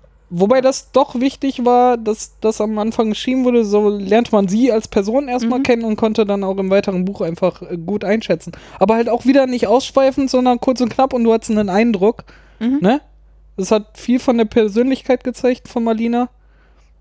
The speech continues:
Speaker 1: m, die dann aber auch wichtig war, um das einzuschätzen, warum sie welche Gedanken
Speaker 2: Ja.
Speaker 1: während der Geschichte hat. Sehr, sehr schön.
Speaker 2: Absolut.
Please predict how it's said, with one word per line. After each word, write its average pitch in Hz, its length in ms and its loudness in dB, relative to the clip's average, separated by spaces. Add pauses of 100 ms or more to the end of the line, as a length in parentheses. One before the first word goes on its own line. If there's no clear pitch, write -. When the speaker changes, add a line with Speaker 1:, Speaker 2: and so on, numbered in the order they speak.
(140)
Speaker 1:
m, 202 280 -4 (180)
die 220 100 4
dann 226 160 0
aber 226 140 4
auch 214 120 -2
wichtig 220 400 0
war, 185 140 4
um 190 120 0
das 196 200 0
einzuschätzen, 196 1080 -2
warum 196 360 4
sie 196 160 0
welche 196 460 2
Gedanken 180 800 -2
Speaker 2:
Ja. 208 200 -6 (140)
Speaker 1:
während 190 300 2
der 170 160 0
Geschichte 165 520 -4
hat. 139 220 -6 (920)
Sehr, 170 200 -2
sehr 180 140 0
schön. 160 280 -4 (1300)
Speaker 2:
Absolut. 196 420 -12